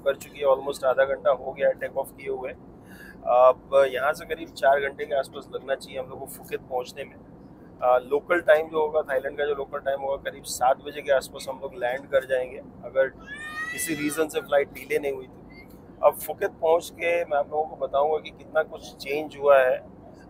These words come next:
अब जबकि वीज़ा फ्री अराइवल्स है इंडियंस के लिए, तो पहले से कितना चेंज हुआ। पहले तो मतलब वीज़ा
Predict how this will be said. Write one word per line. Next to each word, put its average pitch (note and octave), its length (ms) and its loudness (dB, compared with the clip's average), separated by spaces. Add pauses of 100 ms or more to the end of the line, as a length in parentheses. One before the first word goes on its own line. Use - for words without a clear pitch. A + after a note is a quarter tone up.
(100)
अब B2+ 200 2
जबकि D3 640 -6 (220)
वीज़ा C#3 300 4 (120)
फ्री D3 360 -10 (100)
अराइवल्स B2+ 560 -4
है C#3 200 2
इंडियंस C#3 360 -4
के C3 120 -18
लिए, A#2+ 240 -18 (560)
तो C3+ 120 0
पहले C3 340 2
से - 120 -8
कितना - 280 -8
चेंज C#3 280 -10
हुआ। C#3 100 4
पहले B2+ 300 -2
तो B2+ 120 -12
मतलब C3+ 360 -4
वीज़ा C#3 240 2